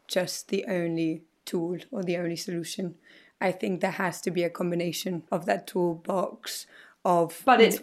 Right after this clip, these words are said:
Speaker 2: it's one of
Speaker 1: Absolutely, it's one off, but I think it's also important to have two sides. But I do think that medication can be a game changer for a lot of people if it's needed.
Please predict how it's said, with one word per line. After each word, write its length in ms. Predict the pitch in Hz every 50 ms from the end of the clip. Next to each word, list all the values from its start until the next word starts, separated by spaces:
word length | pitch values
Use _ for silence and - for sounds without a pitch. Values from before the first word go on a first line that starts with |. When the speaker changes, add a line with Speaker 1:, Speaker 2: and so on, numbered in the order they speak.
| - - -
Speaker 2:
it's 200 | 247 226 - 202
one 360 | 208 208 220 214 214 202 202
of 540 | 202 190 185 185 185 170 - - - - - _ _ _ _ _ -
Speaker 1:
Absolutely, 560 | 220 208 214 - 226 196 190 180 180 185 180
it's 180 | - 180 180 -
one 300 | 180 190 190 190 185 175
off, 320 | 165 165 165 - - - -
but 120 | - 196 180
I 120 | 180 170
think 240 | 175 - 196 190 -
it's 120 | 180 -
also 240 | - 190 180 - -
important 540 | 190 180 180 - 208 196 185 - 220 196 -
to 80 | 202 180
have 400 | 185 180 175 170 165 - - _ _ -
two 180 | - - 208 185
sides. 540 | 165 - - 185 170 165 165 190 170 - -
But 400 | - - 190 180 - - - - -
I 120 | 214 190
do 220 | 175 165 202 196
think 260 | 185 - 196 180 180 175
that 260 | 180 180 - - -
medication 480 | 208 175 180 - 185 175 170 - 190
can 160 | 180 196 180 175
be 140 | 170 170
a 80 | 170 170
game 260 | 170 175 175 175 180
changer 500 | 160 - 196 190 190 196 220 202 196 190 - _ _ _ -
for 160 | - 247 233
a 40 | 220
lot 180 | 190 185 175 170
of 100 | 165 -
people 440 | - 190 175 175 - 180 175 170 - - _ _
if 320 | - 196 180 175 170 - - -
it's 240 | - 180 - -
needed. 520 | 202 190 185 175 170 175 175 175 175 -